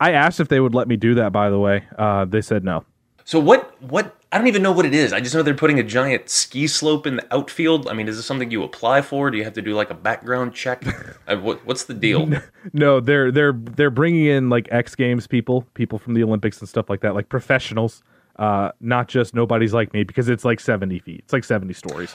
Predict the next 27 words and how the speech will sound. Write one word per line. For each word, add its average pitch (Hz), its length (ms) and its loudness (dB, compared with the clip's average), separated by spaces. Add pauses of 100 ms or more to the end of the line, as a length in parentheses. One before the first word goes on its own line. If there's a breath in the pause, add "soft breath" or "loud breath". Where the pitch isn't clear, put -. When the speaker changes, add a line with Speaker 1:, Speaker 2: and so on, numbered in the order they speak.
(160)
Speaker 2:
Oh, 117 200 0
so 120 200 0
is, 123 220 2
this 120 260 -2
isn't 113 220 -4
one 104 100 2
of 98 60 2
those, 98 260 2
like, 90 400 -4
uh, 80 300 -4
you 90 80 -4
know, 87 60 -4
ride 90 240 -2
the - 40 -10
zip 90 240 -6
line 85 240 -6
at, - 220 -8
uh, 73 200 -6
Hope 98 200 -6
and 87 120 -8
Will's 82 240 -6
Sandlot 82 540 -2
or 85 80 -2
anything 90 240 0
like 90 120 2
that? 87 340 2
Speaker 1:
No. 90 720 -2